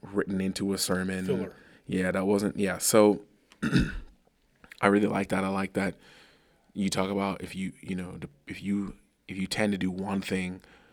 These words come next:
Speaker 1: go, go the opposite way. And, and I think, like, you know, ob-, obviously I want you to end with whatever that story is you have, but, like, you know, by way of encouragement is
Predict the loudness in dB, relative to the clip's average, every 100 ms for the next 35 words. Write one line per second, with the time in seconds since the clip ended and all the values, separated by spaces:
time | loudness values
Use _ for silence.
0 | -20 _ _ _ -6 0 0 0 -2 -4
1 | -8 -14 -18 -4 0 0 -2 -6 -8 -8
2 | -8 -6 -6 -8 -12 -4 0 2 2 0
3 | -6 _ _ _ -20 -18 -2 0 2 4
4 | 4 4 2 -4 _ _ _ _ _ _
5 | -4 -2 -2 -6 -8 -4 -4 0 0 2
6 | 0 -2 -6 -4 -2 -2 -4 -4 -4 -4
7 | -6 -4 -2 0 0 -2 -4 -4 -4 -4
8 | -4 -4 -2 -2 0 2 6 6 6 2
9 | 0 2 2 0 -4 -8 -20 -20 -20 _
10 | _ _ _ _ 0 4 6 4 2 0
11 | -2